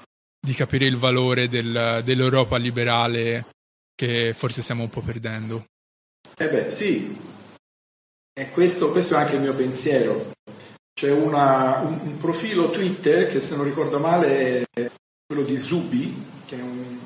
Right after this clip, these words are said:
Speaker 2: mi pare sia un,
Speaker 1: <laughs>
Speaker 2: o un
Speaker 1: Un
Speaker 2: cantautore
Speaker 1: artista.
Speaker 2: o comunque un qual-, no?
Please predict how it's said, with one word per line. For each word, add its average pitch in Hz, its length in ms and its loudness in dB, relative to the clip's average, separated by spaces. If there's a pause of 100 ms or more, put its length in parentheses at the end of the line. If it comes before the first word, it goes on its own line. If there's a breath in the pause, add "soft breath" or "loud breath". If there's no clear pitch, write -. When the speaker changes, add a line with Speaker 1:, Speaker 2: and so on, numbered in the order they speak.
(200)
Speaker 2:
mi 135 80 -8
pare 170 320 0
sia 143 240 2
un, 135 180 0
Speaker 1:
<laughs> 123 320 -2
Speaker 2:
o 139 60 -6
un 160 60 0
Speaker 1:
Un 170 80 -2
Speaker 2:
cantautore 143 720 0
Speaker 1:
artista. 120 300 -4
Speaker 2:
o - 20 -8
comunque 135 360 -6
un 123 120 -8
qual-, 131 200 -6 (380)
no? 131 320 -8